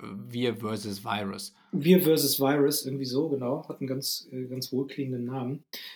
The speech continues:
Speaker 2: Und da haben sich, ähm, eine ganze Reihe von, von Unternehmen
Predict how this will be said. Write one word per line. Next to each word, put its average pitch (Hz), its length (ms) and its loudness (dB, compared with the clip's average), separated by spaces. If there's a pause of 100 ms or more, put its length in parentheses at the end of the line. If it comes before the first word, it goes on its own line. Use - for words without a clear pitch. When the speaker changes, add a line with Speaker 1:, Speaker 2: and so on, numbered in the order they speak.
(340)
Speaker 2:
Und 135 100 -8
da 135 80 4
haben 151 100 2
sich, - 220 -2
ähm, 135 400 -2
eine 139 140 -2
ganze 156 280 2
Reihe 143 180 4
von, 139 280 0
von 131 200 -4
Unternehmen 160 760 6